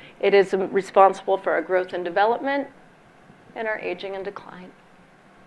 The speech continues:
We have to tap into it occasionally for some life events like childbirth or recovering from surgery or serious illness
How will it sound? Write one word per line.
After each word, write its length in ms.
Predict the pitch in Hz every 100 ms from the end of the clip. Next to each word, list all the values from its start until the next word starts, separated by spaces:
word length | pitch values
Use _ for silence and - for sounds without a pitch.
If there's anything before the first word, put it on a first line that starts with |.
| - - - - - -
We 100 | 226
have 240 | 240 254 262
to 80 |
tap 300 | 285 277 247
into 320 | 208 202 - 208
it 80 |
occasionally 500 | 196 202 185 180 175
for 140 | 185 190
some 240 | 190 180
life 260 | 165 170 -
events 380 | 156 - 151 -
like 140 | -
childbirth 840 | - 214 214 202 190 196 196 190 - - - - - 180
or 260 | 185 180
recovering 540 | 165 165 185 165 151 156
from 180 | 160
surgery 960 | 165 - 254 247 208 226 220 220 220 220 - - -
or 440 | - 180 175 175 -
serious 520 | - 185 180 160 - -
illness 800 | 190 190 170 185 190 - -